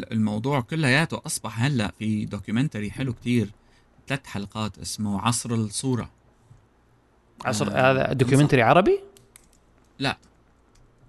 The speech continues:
Speaker 1: آم، Age of the Image.
Speaker 2: في البي بي سي
Speaker 1: بي بي سي.
Speaker 2: هذا ولا وين؟
Speaker 1: إيه.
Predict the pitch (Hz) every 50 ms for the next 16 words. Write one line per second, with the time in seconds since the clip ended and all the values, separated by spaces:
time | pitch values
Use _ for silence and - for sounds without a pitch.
0 | _ _ _ _ - - 117 107 104 104 107 104 104 101 98 - - 107 110 117
1 | 117 120 123 117 - 107 - 120 107 101 92 - - - - - - _ - -
2 | - - _ _ _ _ - - - _ _ - _ _ _ _ _ _ _ _
3 | _ _ _ - - _ _ _ - - - 151 143 143 151 147 147 135 - 185
4 | 165 175 185 170 151 139 135 139 135 123 113 113 113 - - _ _ _ _ _
5 | _ _ _ _ _ - 117 117 113 107 104 101 101